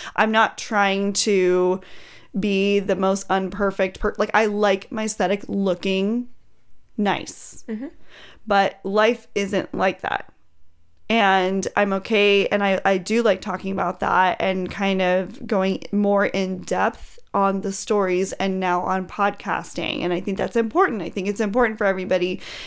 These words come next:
Speaker 1: to see the not pretty part. Um, you know, and a lot of,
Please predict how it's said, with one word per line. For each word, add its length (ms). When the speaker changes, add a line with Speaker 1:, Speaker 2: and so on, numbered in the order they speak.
Speaker 1:
to 100
see 220
the 120
not 320
pretty 240
part. 400
Um, 680
you 140
know, 100
and 100
a 40
lot 240
of, 420